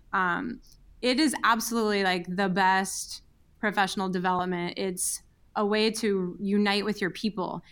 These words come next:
And if those are people you've met already, then, you know, you're coming home, or you're, you're seeing your friends, or you're kind of filling your bucket.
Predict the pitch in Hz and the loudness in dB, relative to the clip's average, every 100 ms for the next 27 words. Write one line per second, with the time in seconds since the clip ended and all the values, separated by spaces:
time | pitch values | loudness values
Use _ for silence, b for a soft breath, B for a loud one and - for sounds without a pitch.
0 | B - 196 180 208 214 208 - - - | B -4 -4 -2 -2 0 -2 -8 -14 -6
1 | - 190 - 240 220 196 185 202 208 214 | -4 -2 -2 -2 0 -2 0 2 4 4
2 | 220 220 226 214 190 185 180 185 190 175 | 2 2 2 2 0 0 -2 -2 -2 -2
3 | 175 175 226 214 202 202 202 190 185 175 | -2 -4 -2 0 2 2 2 2 -2 -2
4 | 180 175 196 - 233 214 202 190 208 196 | -4 -4 -4 -4 -2 0 0 -2 0 0
5 | 185 185 180 180 180 202 185 170 - 208 | 0 0 0 -2 -4 -4 -4 -6 -6 -2
6 | 214 202 190 196 208 180 - | 0 2 2 0 0 -4 -8